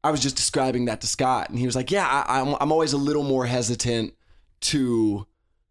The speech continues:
talk about myself with your dad than I'm, than I am with you,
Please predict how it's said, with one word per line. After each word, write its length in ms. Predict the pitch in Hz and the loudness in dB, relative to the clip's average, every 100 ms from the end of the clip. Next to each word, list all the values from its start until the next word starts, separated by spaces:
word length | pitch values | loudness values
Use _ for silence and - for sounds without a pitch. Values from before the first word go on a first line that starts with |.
| _ _ _ _ _ - | _ _ _ _ _ -4
talk 240 | 139 123 | -4 -2
about 240 | 127 110 | -2 -2
myself 720 | 110 107 - 113 101 - - _ - | -2 -2 0 0 -2 -6 -16 _ -4
with 260 | 127 120 | -2 -2
your 120 | 120 | -2
dad 340 | 117 117 110 107 | 0 0 0 -2
than 120 | 117 | -2
I'm, 220 | 110 107 | -2 -2
than 200 | - 131 | -2 0
I 80 | 131 | 0
am 140 | 127 120 | 0 0
with 160 | 110 | -2
you, 420 | 156 208 135 113 | -2 0 0 -2